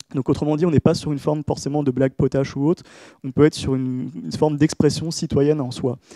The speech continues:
C'est le cas notamment aussi avec, euh, le mouvement Occupy Wall Street et, euh, les quatre-vingt-dix-neuf pour cent,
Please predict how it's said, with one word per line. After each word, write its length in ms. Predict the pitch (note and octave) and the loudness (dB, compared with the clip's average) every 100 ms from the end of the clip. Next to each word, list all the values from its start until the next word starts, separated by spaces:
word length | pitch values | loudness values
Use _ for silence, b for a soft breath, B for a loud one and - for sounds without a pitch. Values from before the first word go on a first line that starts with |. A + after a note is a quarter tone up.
| B B B | B B B
C'est 160 | A#2 C3+ | -4 0
le 60 | |
cas 120 | - | 4
notamment 300 | E3+ E3 D#3+ | 4 6 4
aussi 220 | D#3+ - D#3+ | 4 2 2
avec, 280 | C#3 C3 | 2 2
euh, 640 | C#3 C3 B2+ B2+ B2+ B2+ B2+ | 0 2 4 4 4 2 2
le 100 | C3 | 0
mouvement 260 | C#3 C#3+ | -2 2
Occupy 280 | C#3+ - C#3 | 0 2 2
Wall 140 | C#3 C3+ | 2 2
Street 180 | F3+ - - D#3+ | -2 -4 -6 -2
et, 160 | B2+ | 0
euh, 200 | B2+ - | 2 0
les 80 | C3+ | 0
quatre-vingt-dix-neuf 520 | - - C#3 C3 C#3 | -4 -4 -4 -2 -4
pour 180 | - C#3 | 0 0
cent, 260 | D#3+ F#3+ | 0 -4